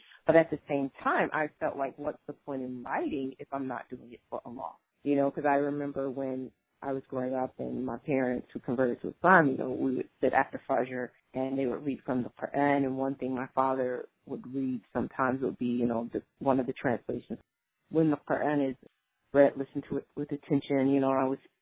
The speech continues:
paying attention to these sorts of things like this. The Quran is like this, you know, the foundation of our life, and more specifically in Surah Al-Baqarah, as it relates to me, when, when he was reading that, you know,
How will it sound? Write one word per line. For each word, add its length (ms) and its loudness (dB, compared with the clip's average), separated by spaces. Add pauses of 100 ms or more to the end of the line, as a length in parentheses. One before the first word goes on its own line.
(140)
paying 180 4
attention 360 -4
to 120 -8
these 240 2
sorts 180 0
of 80 -4
things 180 0
like 140 -6
this. 120 -12 (140)
The 60 -12 (120)
Quran 340 4
is 140 -4
like 180 -8
this, 100 -10 (560)
you 140 -2
know, 120 -2
the 100 -14
foundation 500 -2
of 60 -2
our 120 4
life, 280 6
and 200 0
more 220 0 (100)
specifically 420 -6
in 160 -6
Surah 200 -8
Al-Baqarah, 520 0 (540)
as 160 4
it 40 -2
relates 320 0 (100)
to 60 -4
me, 460 2 (580)
when, 320 2
when 260 -2
he 240 -2 (320)
was 200 0
reading 460 6
that, 340 2 (100)
you 160 0
know, 360 0